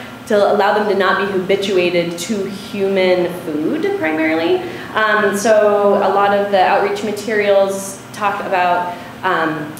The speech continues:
containing your pet food if you leave it outside, 'cause that really attracts raccoons, possums, et cetera,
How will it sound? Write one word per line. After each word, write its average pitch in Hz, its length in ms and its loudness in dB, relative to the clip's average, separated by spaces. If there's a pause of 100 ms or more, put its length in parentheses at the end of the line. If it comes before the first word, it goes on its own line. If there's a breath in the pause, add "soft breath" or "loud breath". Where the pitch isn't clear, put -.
(160)
containing 220 680 2
your 160 200 2
pet - 200 -2
food 285 240 -4
if 311 140 -6
you 277 100 -4
leave 277 160 -2
it 269 80 4
outside, 262 580 2
'cause 247 120 -4
that 165 180 0
really 202 180 2
attracts 208 640 -2
raccoons, 208 640 -2 (140)
possums, 190 520 -6
et 185 100 -10
cetera, 214 560 2